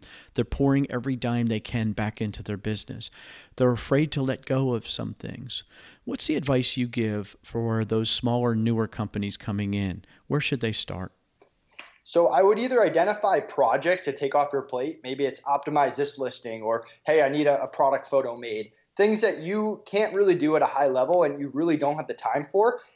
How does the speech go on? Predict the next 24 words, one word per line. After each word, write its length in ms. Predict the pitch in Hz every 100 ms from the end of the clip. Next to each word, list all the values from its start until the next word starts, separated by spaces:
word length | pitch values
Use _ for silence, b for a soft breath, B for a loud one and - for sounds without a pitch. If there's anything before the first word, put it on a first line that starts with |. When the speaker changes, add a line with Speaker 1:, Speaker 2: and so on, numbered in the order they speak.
| -
Speaker 2:
and 120 | 151
stuff 240 | - 190
that 120 | 175 175
isn't 240 | 175 170
gonna 180 | 160 156
break 320 | - 156 156
the 80 | 147
bank. 320 | 113 120 -
It's 140 | 139 -
not 160 | 160
gonna, 280 | 160 156 135 - _ _ _ _ -
you're, 240 | 165 180
you're 100 | 175
not 140 | 180 180
gonna 140 | 185
get 140 | 165 160
destroyed 500 | 139 - 190 156 143
by 120 | 135
hiring 360 | 147 147 143
someone 300 | 139 143 135
to 60 | 123
optimize 540 | 113 139 139 131 123
a 40 | 113
listing. 440 | 123 156 - 110